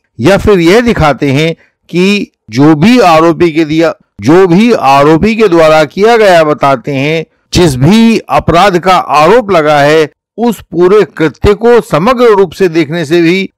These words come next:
अपराध की परिभाषा पूरी नहीं होती है, इसलिए आरोपी के द्वारा किए गए कार्य को अपराध नहीं कहा जा सकता है। सवाल है कि आरोपी के कार्य से अपराध की निर्मित होती है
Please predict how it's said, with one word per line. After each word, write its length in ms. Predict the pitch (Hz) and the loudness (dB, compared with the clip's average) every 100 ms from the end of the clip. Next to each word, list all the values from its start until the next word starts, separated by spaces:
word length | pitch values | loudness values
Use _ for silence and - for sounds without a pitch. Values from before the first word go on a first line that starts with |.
| - | -4
अपराध 480 | 180 180 170 175 156 | -2 0 0 0 -2
की 140 | 160 | -6
परिभाषा 640 | 151 143 143 139 156 202 156 | -4 -4 0 0 0 -2 -2
पूरी 360 | - 147 143 | -2 -2 -2
नहीं 240 | 113 131 170 | -2 -2 0
होती 320 | 180 196 220 | 0 0 0
है, 220 | 233 233 _ 208 | 0 0 _ -6
इसलिए 640 | 226 220 208 165 156 165 _ - | -4 -2 -2 0 0 -2 _ -6
आरोपी 520 | 165 170 156 143 135 120 | -2 0 0 -2 -4 -6
के 120 | 127 | -6
द्वारा 360 | 135 156 185 180 | -2 0 0 -2
किए 300 | - 127 120 | -4 -6 -2
गए 180 | 135 117 | -2 -2
कार्य 360 | 127 117 123 | -2 0 -2
को 140 | 123 233 | -2 0
अपराध 540 | 156 127 135 175 180 | 0 0 0 0 0
नहीं 300 | 135 110 139 | -2 -2 -4
कहा 260 | - 110 131 | -2 -2 0
जा 160 | 113 | -2
सकता 420 | 104 110 - 185 | -4 -8 -2 0
है। 220 | 151 101 87 _ _ _ _ _ _ _ _ _ _ _ | 0 -2 -8 _ _ _ _ _ _ _ _ _ _ _
सवाल 460 | - 120 120 131 135 | -4 0 2 2 2
है 240 | 175 202 | 2 2
कि 420 | - _ 190 202 - _ 156 | -2 _ -6 -6 -6 _ -2
आरोपी 560 | 147 156 185 180 226 | 0 2 2 0 -2
के 160 | 185 202 | -2 -4
कार्य 480 | - 151 151 175 175 | -2 -2 0 0 -2
से 240 | - 226 | -2 -2
अपराध 600 | - 143 - - 185 202 | -2 -4 -2 0 0 0
की 220 | 170 202 180 | -4 -6 -4
निर्मित 440 | 143 147 170 170 202 123 | -4 -4 -4 -4 -4 -2
होती 380 | 127 107 147 135 | -2 -4 -2 0
है 340 | 160 202 | 2 2